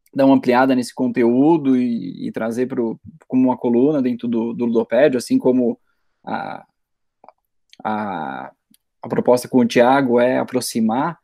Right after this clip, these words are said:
aí com, com o Ludopédio, né? Então depois ele poderia falar um pouco disso também. Então a gente tá todo mundo jogando no mesmo campo de alguma maneira, né? Ali, a gente tá se, se trombando, a hora vai estar mais junto, como você falou, a hora em outro lado, mas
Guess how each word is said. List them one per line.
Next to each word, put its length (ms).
aí 220
com, 380
com 160
o 40
Ludopédio, 680
né? 140
Então 240
depois 280
ele 100
poderia 220
falar 180
um 80
pouco 200
disso 360
também. 360
Então 600
a 80
gente 240
tá 480
todo 140
mundo 160
jogando 340
no 80
mesmo 260
campo 320
de 80
alguma 220
maneira, 460
né? 320
Ali, 360
a 40
gente 180
tá 260
se, 140
se 220
trombando, 1040
a 80
hora 160
vai 180
estar 220
mais 200
junto, 360
como 120
você 100
falou, 340
a 80
hora 200
em 100
outro 240
lado, 380
mas 260